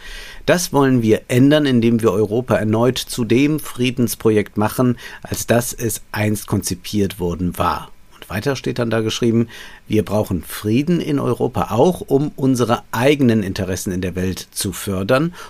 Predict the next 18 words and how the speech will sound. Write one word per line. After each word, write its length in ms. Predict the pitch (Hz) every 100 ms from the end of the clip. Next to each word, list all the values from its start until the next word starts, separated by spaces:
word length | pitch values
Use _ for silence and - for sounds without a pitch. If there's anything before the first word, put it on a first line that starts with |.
| -
um 200 | 117 123
unseren 560 | 139 147 190 170 160 151
Wohlstand 560 | 135 139 - 131 131
und 260 | - 98 -
unsere 340 | 131 127 127 107
sozialen 460 | 104 - 101 104
Errungenschaften 640 | 101 98 113 117 98 - 98
zu 120 | 95
schützen, 460 | - 135 - 170
um 400 | 156 - 117 110
unsere 400 | 101 123 107 95
Demokratie 680 | 92 92 90 95 90 151 175 175 - -
und 180 | 117 107
unser 540 | 139 123 117 113 107
rechtsstaatliches 920 | 107 117 - - 101 95 107 - 95
System 400 | - 90 - 135
zu 120 | 127 123
verteidigen 640 | 101 - 104 117 120 120